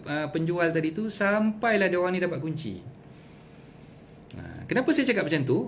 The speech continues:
Eh, agent yang baik dia akan buat macam tu sebab dia akan nampak, eh, dua orang yang dah berurusan dengan dia ni, bukan setakat itu saja yang dia akan berurusan dengan kita.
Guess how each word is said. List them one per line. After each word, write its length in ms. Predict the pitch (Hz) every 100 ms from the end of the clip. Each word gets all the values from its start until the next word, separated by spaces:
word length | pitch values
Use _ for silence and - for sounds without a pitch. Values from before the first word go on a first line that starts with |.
| 139
Eh, 160 | 190
agent 280 | 151 160 208
yang 120 | 208
baik 160 | 208 294
dia 120 | 180 185
akan 80 |
buat 160 | 185 156
macam 160 | 147 151
tu 120 | 139
sebab 720 | 147 139 120 127 175 - - - -
dia 160 | 202 277
akan 160 | 277 269
nampak, 480 | 269 262 269 -
eh, 240 | 147 254 208
dua 320 | 156 247 254
orang 540 | 196 226 175 147 220 175
yang 160 | 190
dah 80 | 196
berurusan 480 | 190 202 208 233 208
dengan 240 | 196 196
dia 160 | 185 175
ni, 240 | 170 214
bukan 320 | 165 180 220
setakat 320 | 202 214 214 -
itu 240 | 190 233
saja 400 | 196 202 196 240
yang 400 | 196 202 285 180
dia 160 | 165 165
akan 480 | 160 220 311 339 - - -
berurusan 400 | 160 180 175 160
dengan 80 | 151
kita. 320 | 147 110